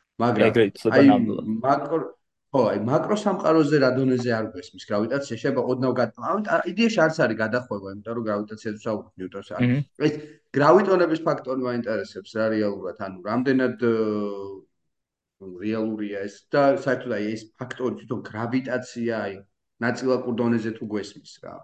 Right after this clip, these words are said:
Speaker 1: რაღაც დონეზე.
Speaker 2: აა,
Speaker 1: ხოცემდე
Speaker 2: ხო, აი,
Speaker 1: გამართულ-
Speaker 2: ა, კი, აი, ხო, ანუ პრობლემა ეგ არის, რომ ა, გრავიტაციის, ასე ვთქვათ, დაკვანტვა ვერ ხდება. აი, აი, თუ შეგვიძლია ელექტრომაგნიტური ურთიერთქმედება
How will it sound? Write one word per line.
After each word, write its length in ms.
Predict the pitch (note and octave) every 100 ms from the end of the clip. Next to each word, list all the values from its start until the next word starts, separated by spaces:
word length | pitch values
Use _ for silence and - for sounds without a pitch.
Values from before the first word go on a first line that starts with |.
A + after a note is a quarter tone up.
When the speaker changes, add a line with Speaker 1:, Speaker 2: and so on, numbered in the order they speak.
| _ _
Speaker 1:
რაღაც 300 | F2+ F2 -
დონეზე. 300 | - - -
Speaker 2:
აა, 260 | A#2+ A#2 A2
Speaker 1:
ხოცემდე 380 | A2 A2+ G2+ A2+
Speaker 2:
ხო, 120 | B2+
აი, 160 | A#2+
Speaker 1:
გამართულ- 180 | A#2+ G#2
Speaker 2:
ა, 100 | B2 A#2+ - _ _ _ _ _ _ _
კი, 180 | - C3
აი, 180 | A#2 A2 _ _ -
ხო, 80 | C3+ A#2+ B2 -
ანუ 260 | B2 A#2+ A2+
პრობლემა 580 | - D3 D#3 E3+ F3 F3 E3
ეგ 180 | C3+ C3+
არის, 280 | D3 D3 D#3 -
რომ 220 | F3+ F3+ F3 _ _ -
ა, 80 | A#2 A2+
გრავიტაციის, 920 | - B2 A#2+ C3 C3+ B2+ D3+ D3 C#3+ -
ასე 220 | A#2 -
ვთქვათ, 240 | - B2+ A#2+
დაკვანტვა 600 | - A2+ - A#2 A2+ A#2 A2
ვერ 160 | G#2
ხდება. 280 | - - G#2
აი, 100 | G#2
აი, 160 | - A2
თუ 140 | - B2+
შეგვიძლია 580 | C#3+ B2+ B2 A#2+ A2 G2+ -
ელექტრომაგნიტური 1200 | A2 A2 - B2 A#2 A2+ A#2+ A#2+ A#2+ B2+ B2 A#2+
ურთიერთქმედება 960 | A2+ - A#2+ - B2+ A#2+ B2 A#2+ B2